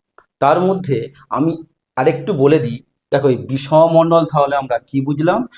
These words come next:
বিষম মণ্ডল মানে এই স্তরটার মধ্যে বিভিন্ন গ্যাসীয় উপাদানগুলোর অনুপাত সব জায়গায়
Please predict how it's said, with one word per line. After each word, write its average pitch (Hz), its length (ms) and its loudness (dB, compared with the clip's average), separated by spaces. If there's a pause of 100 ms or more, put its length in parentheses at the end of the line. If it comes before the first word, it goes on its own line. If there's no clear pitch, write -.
(180)
বিষম 143 440 -2
মণ্ডল 139 420 0
মানে 120 240 -10 (400)
এই 143 240 0
স্তরটার 123 800 -6 (120)
মধ্যে 120 420 -4 (200)
বিভিন্ন 120 460 -12 (220)
গ্যাসীয় 123 580 -6
উপাদানগুলোর 120 720 -2 (360)
অনুপাত 143 520 0 (160)
সব 113 240 -4
জায়গায় 127 420 0